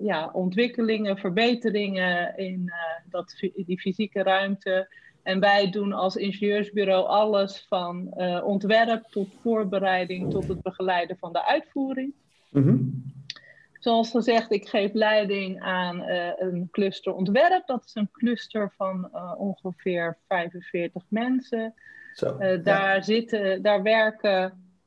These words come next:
Speaker 1: landschapsarchitecten, architecten,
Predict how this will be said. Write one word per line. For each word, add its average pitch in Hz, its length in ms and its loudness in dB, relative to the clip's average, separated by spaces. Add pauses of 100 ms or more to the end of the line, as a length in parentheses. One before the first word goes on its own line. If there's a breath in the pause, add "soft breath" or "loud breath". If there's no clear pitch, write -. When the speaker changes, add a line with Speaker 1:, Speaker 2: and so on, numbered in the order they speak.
(120)
Speaker 1:
landschapsarchitecten, 196 1900 -2 (340 loud breath)
architecten, 226 1300 -2